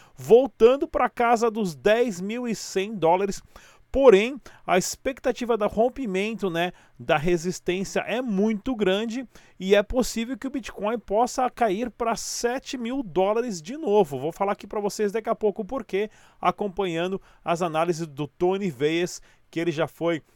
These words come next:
ah, vice-presidente do, do J P Morgan, se eu não me engano, um dos maiores bancos dos Estados Unidos, e hoje o cara é cem por cento voltado à criptomoeda, né? E no mercado capital das criptomoedas aqui também o Dash,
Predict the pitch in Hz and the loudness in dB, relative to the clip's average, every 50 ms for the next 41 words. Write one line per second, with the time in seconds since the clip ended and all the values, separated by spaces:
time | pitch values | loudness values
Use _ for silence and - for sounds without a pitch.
0 | _ _ - - 139 127 120 120 120 170 170 - - 165 - - 170 165 151 143 | _ _ -6 -4 -4 -2 -2 -4 -4 -6 -6 -6 -6 -8 -4 -4 -2 -2 -2 -4
1 | 143 127 147 156 160 165 143 - 147 135 147 147 143 139 131 127 120 117 113 110 | -4 -4 -4 -4 -4 -6 -10 -12 -12 -8 -6 -4 -4 -4 -2 -2 -2 -4 -4 -4
2 | 107 107 107 123 139 151 170 185 202 214 226 226 233 233 233 233 240 233 233 226 | -6 -6 -6 -6 -6 -6 -6 -6 -8 -8 -8 -8 -8 -8 -8 -8 -8 -8 -6 -4
3 | 175 175 160 120 156 185 214 202 - 247 247 220 190 190 202 220 226 277 285 226 | -2 -2 0 2 4 2 2 2 0 -4 0 4 6 6 6 6 2 0 -6 -6
4 | - - 180 180 190 202 185 147 170 185 220 277 269 - _ - _ _ - 151 | -4 -4 -4 -4 -4 -6 -2 0 0 0 0 -2 -8 -14 _ -20 _ _ -8 -8
5 | 165 156 165 170 165 180 190 190 151 135 127 170 185 185 - 170 147 - - 185 | -8 -6 -2 0 2 2 2 0 -2 -2 -2 -2 -2 -2 -4 -10 -12 -4 0 2
6 | 170 175 180 233 233 220 226 180 - 202 175 185 185 - 208 - - 160 160 165 | 2 2 2 -2 -6 -6 -8 -6 -2 2 2 2 2 0 -4 -4 -2 0 0 0
7 | 180 - - - - - - 165 - - 175 175 160 - 175 147 - - 156 160 | -2 -6 -10 -20 -18 -12 -10 -8 -6 -4 -6 -6 -4 -4 -8 -8 -6 -6 -8 -8
8 | 156 - 151 - _ _ _ _ _ _ _ _ _ _ _ _ _ _ _ - | -8 -10 -14 -14 _ _ _ _ _ _ _ _ _ _ _ _ _ _ _ -10
9 | 107 113 165 175 147 - - 151 160 165 151 160 160 151 - - - 165 180 - | -4 0 0 0 0 2 4 4 4 4 4 4 2 2 2 -2 -4 -4 -4 -2
10 | - 190 185 165 120 104 98 113 123 135 - - - - - - 240 294 285 254 | -2 -2 0 0 0 0 -2 -4 -6 -6 -8 -10 -20 -18 -12 -8 -4 0 0 2
11 | - 254 247 240 240 220 214 240 233 233 208 - - 240 208 233 226 214 220 220 | 2 2 0 2 0 -2 0 0 2 2 0 0 -2 -6 -4 -4 0 0 0 0
12 | 208 208 208 185 208 - 220 220 226 214 170 127 117 170 175 208 208 - - 165 | 0 0 -2 -2 -4 -6 -4 -2 -2 -2 -2 -2 -2 -2 0 0 -2 -2 -2 -4